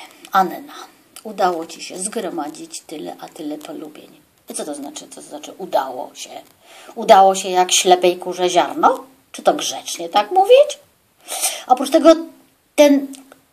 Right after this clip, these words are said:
kretyn wygenerowany elektronicznie mówi do mnie: „Anna”, bo nie wie, że nie znoszę, jak tak się do mnie mówi. Ja jestem albo Haneczka, albo Andzia, albo Anusia. Albo „proszę pani”.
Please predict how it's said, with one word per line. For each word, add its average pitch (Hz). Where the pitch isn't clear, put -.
kretyn 214
wygenerowany 226
elektronicznie 220
mówi 220
do 214
mnie: 226
„Anna”, 190
bo 359
nie 311
wie, 165
że 190
nie 240
znoszę, 247
jak -
tak -
się -
do 147
mnie 151
mówi. 160
Ja 196
jestem 151
albo 160
Haneczka, 156
albo 170
Andzia, 170
albo 185
Anusia. 226
Albo 170
„proszę 196
pani”. -